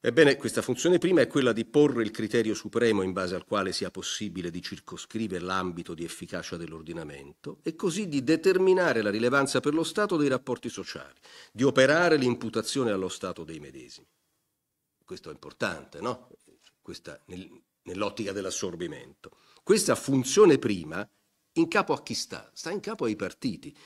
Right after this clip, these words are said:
che sono portatori di un'idea politica generale che peraltro si realizza pienamente solo quando il partito è unico, e Mortati scrive la Costituzione in senso materiale nel millenovecentoquaranta.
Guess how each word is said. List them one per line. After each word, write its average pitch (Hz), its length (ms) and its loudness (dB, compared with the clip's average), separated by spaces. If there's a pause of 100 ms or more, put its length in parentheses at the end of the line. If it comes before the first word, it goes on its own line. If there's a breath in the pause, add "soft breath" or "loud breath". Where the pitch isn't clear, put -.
(220 loud breath)
che 156 140 -4
sono 127 280 0
portatori 160 600 0
di 131 80 0
un'idea 113 340 2
politica 120 500 -4
generale 104 760 -2 (340 soft breath)
che - 140 -2
peraltro 160 600 2
si - 160 -8
realizza 104 360 0
pienamente 92 600 -6 (100)
solo 143 280 -4
quando 87 420 -10
il 82 100 -16
partito 98 460 -10
è 95 120 -8
unico, 104 540 -2
e 92 80 -16
Mortati 101 540 -8
scrive 117 380 -4
la 87 120 -8
Costituzione 92 420 -8
in - 80 -8
senso 98 220 -10
materiale 98 460 -4
nel 73 120 -16
millenovecentoquaranta. 80 1040 -4